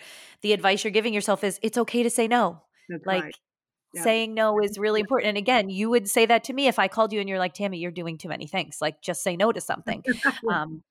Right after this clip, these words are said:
Speaker 1: <laughs>
Speaker 2: Lay down Savasana, Tammy. Yeah. Yeah, I, I,
Speaker 1: <laughs>
Speaker 2: yeah, we, and, and,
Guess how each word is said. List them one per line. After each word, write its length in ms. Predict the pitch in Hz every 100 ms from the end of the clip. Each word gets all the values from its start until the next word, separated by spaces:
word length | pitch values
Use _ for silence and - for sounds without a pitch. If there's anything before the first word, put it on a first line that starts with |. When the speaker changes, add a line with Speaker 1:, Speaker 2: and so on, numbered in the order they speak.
| -
Speaker 1:
<laughs> 100 | 294
Speaker 2:
Lay 140 | 302
down 140 | - 370 392 - 196 - -
Savasana, 460 | 196 202 196 165
Tammy. 300 | 156 160 156 160
Yeah. 240 | 185 156 - - - -
Yeah, 200 | - 294
I, 100 | 269
I, 40 | 330
Speaker 1:
<laughs> 100 | - 240
Speaker 2:
yeah, 420 | - - 285 233
we, 180 | 226 226 226
and, 240 | 226 220 -
and, 360 | 226 214 214